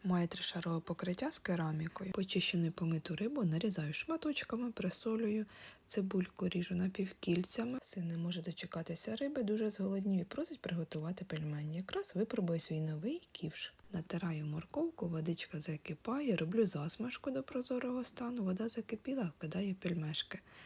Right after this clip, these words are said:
Зажарочку висипаю в іншу сковорідку, а тут обсмажую вже хека нашого в кукурудзяному борошні. Зі сковорідки на ківш перечепила ручку і буду стіжувати пельмені. Рибку переклала на овочеву подушку,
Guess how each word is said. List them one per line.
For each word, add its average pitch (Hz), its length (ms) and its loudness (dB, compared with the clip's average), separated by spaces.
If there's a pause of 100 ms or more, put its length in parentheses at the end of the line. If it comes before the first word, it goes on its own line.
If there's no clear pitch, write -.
(560)
Зажарочку 180 600 2
висипаю 170 800 -2
в 165 40 -2
іншу 175 360 6
сковорідку, 226 760 -2
а 185 40 2
тут 269 180 -4
обсмажую 170 800 0
вже 170 200 -2
хека - 440 -8
нашого 220 460 0
в 208 40 -4
кукурудзяному 170 840 0
борошні. 170 340 -4
Зі 220 80 0
сковорідки 208 680 0
на 196 140 4
ківш 180 280 -2
перечепила 226 760 2
ручку 233 320 2
і - 20 4
буду 190 260 4
стіжувати 180 640 2
пельмені. 160 560 2
Рибку 175 260 -6
переклала 165 480 -2
на 165 120 0
овочеву 190 420 -2
подушку, 262 640 -2